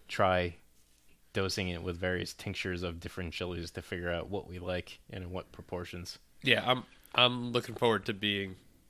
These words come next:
Speaker 2: a part of, to hopefully being a part of that, and the tincture that you s-, it smelled delicious. Like,
Speaker 1: Yeah,
Speaker 2: it just
Speaker 1: I, anchos aren't very hot, but the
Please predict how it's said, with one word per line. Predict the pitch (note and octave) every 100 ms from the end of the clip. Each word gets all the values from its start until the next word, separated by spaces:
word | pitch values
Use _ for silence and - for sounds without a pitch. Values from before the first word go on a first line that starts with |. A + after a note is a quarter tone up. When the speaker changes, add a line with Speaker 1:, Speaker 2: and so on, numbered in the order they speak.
| _ _ -
Speaker 2:
a |
part | G#2+ B2 A2 G#2
of, | B2 A2+ - A2+
to | A#2+
hopefully | C3 B2 A#2+
being | A2+ G2+
a |
part | G2 A#2+ G#2+
of |
that, | G2 G2 F#2
and | G2+ G2 - - - -
the | G#2
tincture | A2+ A#2 - A2+
that | G2+
you |
s-, | G2+ - - -
it | -
smelled | - A#2 G2 F#2
delicious. | - G#2+ G2 - F#2 -
Like, | G#2 G2
Speaker 1:
Yeah, | G#2 G#2 A2+
Speaker 2:
it | C3+ C3+
just | D2+ - - - - - -
Speaker 1:
I, |
anchos | C3 C3 C#3 A#2+
aren't | A2+ B2
very | A2 A2+ G2
hot, | E2+ F2+ G#2 - - - - - - - -
but | G2 G2 - -
the | G#2 G2 F#2+